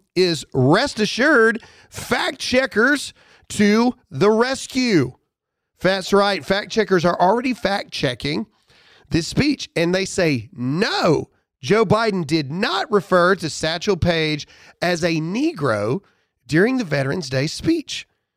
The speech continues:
Okay, but, but here's their reasoning for this. This is the fact check, okay? So this is a person who wrote this. This is Tommy Christopher,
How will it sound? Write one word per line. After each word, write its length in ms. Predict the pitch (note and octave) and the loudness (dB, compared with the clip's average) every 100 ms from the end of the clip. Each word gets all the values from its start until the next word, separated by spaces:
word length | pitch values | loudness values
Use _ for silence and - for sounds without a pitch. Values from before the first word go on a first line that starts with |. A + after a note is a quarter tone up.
| _ _ _ _ - | _ _ _ _ -2
Okay, 340 | G3 B3 - | 0 -2 -2
but, 260 | C3+ F3+ - | -2 -2 0
but 160 | F3 D#3+ | -2 0
here's 240 | C4 F4+ | -2 -2
their 160 | F#4 D4+ | -2 0
reasoning 360 | E4 D#4+ C4+ | 0 0 -4
for 120 | - | -6
this. 380 | - - - - _ _ _ _ _ _ _ _ _ _ _ _ _ _ _ _ | -8 -10 -12 -18 _ _ _ _ _ _ _ _ _ _ _ _ _ _ _ _
This 420 | C#3+ C#3 C#4+ D#4+ | -2 0 0 -2
is 300 | G3+ C4+ C4 | -4 -4 -4
the 120 | G3+ G#3+ | -2 -2
fact 300 | A#3+ C4 - | -2 -6 -6
check, 360 | B2 - - _ - | -8 -8 -16 _ -10
okay? 300 | C3 E3+ G#3+ | -2 0 0
So 120 | F#3 | 0
this 220 | D#3+ B3 D4 | 0 0 -4
is 140 | A#3 | -4
a 100 | F#3 | -4
person 760 | - - - - - B2+ D3 F#3+ _ _ - | 0 2 2 0 -2 -2 -2 -4 _ _ 0
who 120 | A3+ | 2
wrote 280 | F#3 E3+ - | 4 4 2
this. 360 | B2 G#2+ - - - - - _ - | -2 -2 -8 -16 -20 -20 -20 _ -2
This 180 | F3 F#3+ | 0 0
is 160 | D3+ | -4
Tommy 420 | - F#3+ B3+ C#4 | 0 2 2 2
Christopher, 640 | A3+ - B3+ - D3+ C3+ | 0 0 0 -2 -6 -6